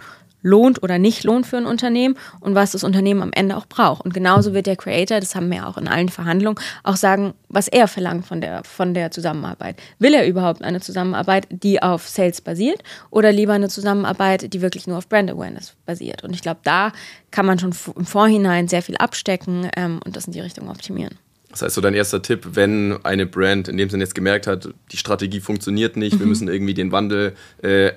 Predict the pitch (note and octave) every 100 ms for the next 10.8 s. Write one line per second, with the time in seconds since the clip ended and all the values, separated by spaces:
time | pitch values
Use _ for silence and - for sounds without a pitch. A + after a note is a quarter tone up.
0 | - F#2 G#2+ A#2+ A2 - G#2+ G#2+ F#2+ G2+
1 | G2 G2+ F#2 F2 F2 F2+ - - - G#2+
2 | G2 G#2+ G#2 G2 G2 E2+ F2 G2 G2 G2
3 | F2+ G2 G2+ F2+ G2+ G2 _ _ - G2
4 | - G2 G2+ G#2 G#2 - _ - G2+ -
5 | - G#2+ G#2 - G#2 F#2+ G#2 G2 F#2 G2
6 | F#2+ - G#2 G#2 G2+ G2 G2 - - -
7 | G2 G2 F#2 G2 - - G2 - G#2 G2
8 | - F#2+ - G2+ E2+ F#2+ F#2 F2+ F2+ F2
9 | - F#2 F2+ - F#2 F#2 F#2+ F#2 - F#2
10 | E2+ F2+ - F2+ - - -